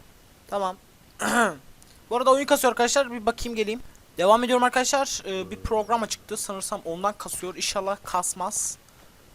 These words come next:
<clears throat> Peki. Bu ne? Oo,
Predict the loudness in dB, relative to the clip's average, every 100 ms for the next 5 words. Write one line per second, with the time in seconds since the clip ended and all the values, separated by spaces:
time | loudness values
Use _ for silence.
0 | -20 -18 -12 -8 -8 -10 -14 -20 -20 -20
1 | -20 _ -20 -20 -20 -20 -20 -20 -20 -20
2 | -18 -18 -20 -20 -20 -20 -20 -20 -20 -20
3 | -20 -20 -20 -20 -20 _ _ _ _ _
4 | -20 -20 -20 _ _ -20 _ -10 -4 -2